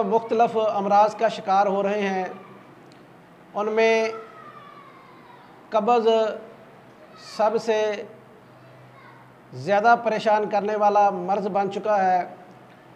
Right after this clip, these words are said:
लेकिन ये भी तजाबियत की वजह से पैदा होती है। गैस बहुत ज़्यादा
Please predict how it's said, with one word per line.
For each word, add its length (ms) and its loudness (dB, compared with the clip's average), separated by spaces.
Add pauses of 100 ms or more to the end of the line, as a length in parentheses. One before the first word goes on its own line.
(220)
लेकिन 260 -2
ये 180 2
भी 180 -2
तजाबियत 600 2
की 100 -6
वजह 180 2
से 140 -2
पैदा 260 0
होती 320 -2
है। 400 -2 (1500)
गैस 500 2 (800)
बहुत 320 -2
ज़्यादा 340 4